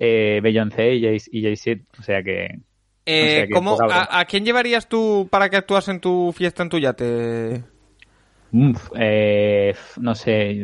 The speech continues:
Speaker 1: f-, f-, f-, f-, f-, f-, hombre, Jay-Z y Beyoncé no, no está mal, eh, te aseguran espectáculo.
Speaker 2: Ojo,
Speaker 1: Pero
Speaker 2: eh,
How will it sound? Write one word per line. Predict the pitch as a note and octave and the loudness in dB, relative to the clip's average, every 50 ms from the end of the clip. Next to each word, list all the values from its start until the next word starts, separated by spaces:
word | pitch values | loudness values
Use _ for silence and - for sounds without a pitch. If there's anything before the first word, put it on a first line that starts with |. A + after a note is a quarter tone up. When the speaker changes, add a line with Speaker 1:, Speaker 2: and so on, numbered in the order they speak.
| G2+ G#2 | -8 -10
Speaker 1:
f-, | G#2+ - - - | -12 -14 -16 -16
f-, | A#2 - B2+ B2+ | -14 -10 -10 -8
f-, | A2+ - C3+ C3 | -6 -2 -2 -2
f-, | A#2 - - - B2 | -2 -4 -4 -2 -2
f-, | A#2 A2 - B2 A#2+ A2 | -2 -2 0 0 0 0
f-, | G#2+ - | 0 -2
hombre, | A#2+ A#2+ A#2+ A#2+ A#2+ A2+ | -4 -4 -2 0 0 0
Jay-Z | A#2 B2+ B2 - C#3+ | 0 0 0 0 0
y | C#3+ D3 C#3 C3 | 0 2 2 2
Beyoncé | A#2+ A#2+ A2+ A2+ G#2+ G#2 - A#2 | 2 2 2 0 0 0 0 0
no, | B2 A#2+ - - | 0 0 -2 -2
no | A#2+ A2+ | -4 -4
está | G#2+ - G2+ | -2 -2 0
mal, | G#2+ A2 G#2 G2+ | 0 0 2 0
eh, | G2+ | 0
te | G#2+ | 0
aseguran | A2+ G#2+ - G#2 G2+ G#2 A2+ A2 | 0 0 2 2 2 2 2 2
espectáculo. | G2+ - - G2 - - G#2 - - - _ _ _ _ _ - | 0 0 -2 -4 -2 -2 -4 -4 -6 -14 _ _ _ _ _ -4
Speaker 2:
Ojo, | - G3 F#3+ A#3+ A#3+ - | -2 -2 0 0 0 0
Speaker 1:
Pero | - A#3 A3+ F3+ | 2 2 2 2
Speaker 2:
eh, | F3 F3 E3+ E3+ - | 2 2 2 2 0